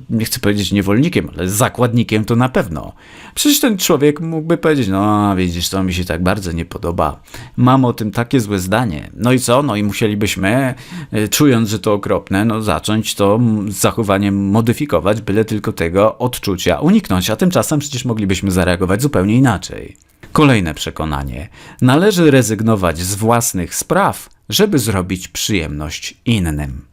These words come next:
Nie chciałbym, żebyście źle mnie zrozumieli. Ja naprawdę nie mam nic do altruizmu wtedy, gdy tak świadomie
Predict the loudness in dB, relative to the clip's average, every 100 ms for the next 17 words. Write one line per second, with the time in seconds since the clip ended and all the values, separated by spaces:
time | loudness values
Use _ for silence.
0 | 0 2 2 0 0 0 -2 -4 -12 -20
1 | -6 -2 -2 -2 -2 -2 0 0 0 0
2 | 0 2 2 2 0 -6 -12 -20 -20 _
3 | -12 -4 0 2 2 2 0 0 -2 -2
4 | 0 2 2 0 -6 -2 2 2 2 2
5 | 4 4 2 -4 -6 -10 -16 -2 0 0
6 | -2 -6 -6 -4 -2 -2 -2 -2 -2 0
7 | -2 -4 -6